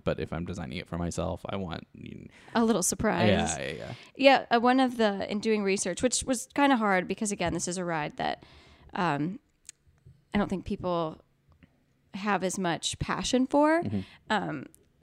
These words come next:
Speaker 2: which is kind of why I was excited to talk about it, but there was definitely not as much research to be done on it.
Speaker 1: Right.
Speaker 2: Um, one of the things that I read was like, "And, like, the ending is a surprise ending than the movie." And I was like, "Really?" 'Cause it's like,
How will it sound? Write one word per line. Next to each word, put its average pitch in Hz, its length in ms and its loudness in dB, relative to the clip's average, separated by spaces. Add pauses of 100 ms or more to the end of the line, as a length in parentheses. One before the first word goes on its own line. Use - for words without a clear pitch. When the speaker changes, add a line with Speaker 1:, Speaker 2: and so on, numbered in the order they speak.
(160)
Speaker 2:
which 233 180 0
is - 100 0
kind 196 180 0
of 190 80 -2
why 175 100 4
I 147 40 4
was 170 120 0
excited 165 400 -2
to - 100 -8
talk 170 260 -2
about 220 240 2
it, 220 80 0
but 208 120 -2
there 196 120 2
was 196 100 2
definitely 175 380 -2
not 160 180 -2
as 170 120 -6
much 151 220 -6
research 160 400 -4
to - 80 -8
be 160 80 -4
done 156 220 -2
on 190 140 0
it. 220 160 -2 (400)
Speaker 1:
Right. 208 160 4
Speaker 2:
Um, 160 160 -2 (560)
one 233 180 4
of 196 100 2
the 214 80 2
things 190 240 -2
that 196 80 -2
I 180 40 2
read 180 160 0
was 190 100 -4
like, 226 220 -6
"And, 349 260 6
like, 254 140 2
the 254 200 -4
ending 247 460 4 (300)
is 262 140 2
a 262 40 0
surprise 311 600 4
ending 302 300 4
than 262 120 4
the 285 80 6
movie." 269 520 6
And 220 100 0
I 226 60 0
was 233 160 0
like, 220 200 0 (440)
"Really?" 285 420 4 (100)
'Cause - 320 -8 (840)
it's - 100 -8
like, 214 200 -4